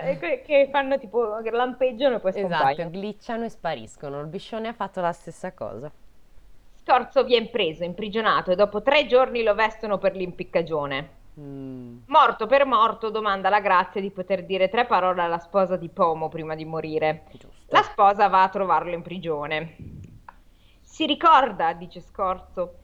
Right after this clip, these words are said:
Speaker 1: "quando ci siamo fermati a un'osteria?" "Sì che mi ricordo." Ebbene, mentre lei e suo sposo dormivano, sono entrate tre fate e hanno detto che il mago aveva dato tre maledizioni a sua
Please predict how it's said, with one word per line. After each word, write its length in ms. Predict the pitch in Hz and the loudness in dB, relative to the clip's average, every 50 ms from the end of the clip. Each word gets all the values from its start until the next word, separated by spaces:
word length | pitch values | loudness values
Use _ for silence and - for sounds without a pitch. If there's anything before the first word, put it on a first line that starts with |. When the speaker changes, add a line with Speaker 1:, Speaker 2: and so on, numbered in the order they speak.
| - - - | -20 -18 -6
Speaker 1:
"quando 320 | - 285 269 262 247 262 | -2 -2 -2 2 0 0
ci 160 | 262 262 240 | 0 -2 -14
siamo 280 | 226 - 269 247 240 226 | -8 -6 -4 -4 -4 -4
fermati 600 | - - 220 208 214 226 226 233 226 - 214 208 | -4 -4 -4 0 2 4 4 4 2 0 0 0
a 80 | 202 202 | 0 0
un'osteria?" 1000 | 202 202 202 196 - - - 202 202 233 240 233 185 175 175 185 - - - - - - - - - - - - - - - 370 370 359 - - - - | 0 -2 -4 -6 -6 -2 0 0 0 2 2 2 4 4 4 2 -2 -6 -18 -18 -18 -18 -18 -20 -20 -20 -20 -20 -20 -20 -20 -18 -18 -18 -18 -16 -8 -2
"Sì 160 | 403 381 - | -2 -2 0
che 100 | 247 214 | -2 -6
mi 100 | 220 214 | -4 -6
ricordo." 580 | - - - - 220 269 294 214 208 220 214 - - - - - - - - - - - - - - - - - - | -10 -8 -2 0 2 2 0 0 -4 -8 -8 -10 -12 -18 -20 -20 -20 -20 -20 -20 -20 -20 -20 -18 -16 -16 -14 -4 -4
Ebbene, 640 | 170 170 - 196 185 180 170 180 180 175 - - - - - 233 | -4 2 4 6 6 6 6 4 0 -4 -8 -14 -20 -20 -16 -6
mentre 400 | - 208 208 196 190 196 190 190 | 0 2 2 2 2 4 4 6
lei 280 | 190 214 214 208 202 202 | 6 6 6 6 6 6
e 60 | 202 196 | 4 2
suo 180 | - - 202 | 0 -4 -4
sposo 560 | - - - - 220 214 220 220 196 202 202 | -4 -4 -4 0 4 4 4 4 2 -2 -4
dormivano, 800 | 175 180 196 185 175 214 240 240 196 202 196 185 165 190 - - - _ | -2 -2 -4 -4 -4 -6 -6 -2 0 0 0 0 -4 -8 -12 -18 -20 _
sono 240 | - - - 233 233 | -10 0 0 0 2
entrate 500 | 226 226 220 - 277 269 269 269 254 247 | 0 -4 0 4 4 4 4 4 0 -2
tre 180 | - 262 262 262 | -2 -4 -6 -6
fate 400 | - - 175 156 165 165 - 180 | -2 2 2 2 2 0 -4 -4
e 20 | |
hanno 180 | 180 190 202 202 | -4 -4 -6 -4
detto 320 | 202 226 220 - - 202 | -6 -6 -6 -6 -10 -6
che 120 | 202 220 208 | -2 0 0
il 140 | 208 202 | 0 0
mago 380 | 202 262 262 262 247 233 220 220 | 2 4 4 4 4 2 -4 -6
aveva 360 | - 196 208 214 214 202 214 214 | -4 -4 -4 -4 -4 -4 -4 -4
dato 260 | 220 220 220 226 202 | -4 -4 -6 -8 -4
tre 200 | - 294 302 277 | 2 2 2 2
maledizioni 680 | 262 247 233 226 214 220 - - - - 202 254 240 | 2 2 0 0 -2 -4 -14 -16 -10 -8 -4 -4 -4
a 60 | 214 202 | -4 -4
sua 140 | 202 165 | -6 -10